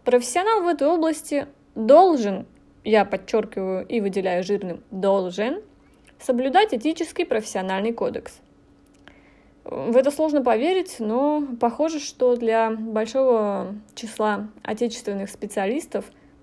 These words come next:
ну или которые так себя, по крайней мере, называют, это окажется новостью. А, я вам коротко буквально приведу, э, выдержку из, э, Этического профессионального кодекса, э, для,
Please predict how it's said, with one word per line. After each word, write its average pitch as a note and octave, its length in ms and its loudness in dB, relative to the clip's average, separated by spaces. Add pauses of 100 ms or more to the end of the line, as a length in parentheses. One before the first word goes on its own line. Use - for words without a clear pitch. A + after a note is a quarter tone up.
(120)
ну C#4+ 160 2
или G3+ 80 2
которые F#3+ 360 -4
так F#3 200 -6
себя, F#3 180 -6
по F#3 120 -6
крайней F3+ 260 -6
мере, F#3+ 180 -4
называют, A3 600 0 (1160)
это D#4+ 160 2
окажется C#4+ 400 0
новостью. G#3+ 640 -4 (920)
А, B3 160 2
я D#4+ 160 6
вам E4 320 0
коротко D#4 440 2
буквально G#3+ 1040 0
приведу, A3 400 0 (100)
э, G3 360 -4 (100)
выдержку G3+ 600 0
из, G3 400 -6
э, E3+ 280 -4
Этического G#3+ 540 -6
профессионального G3 600 -4
кодекса, C4+ 680 0 (640)
э, F#3 440 -4
для, G#3+ 580 2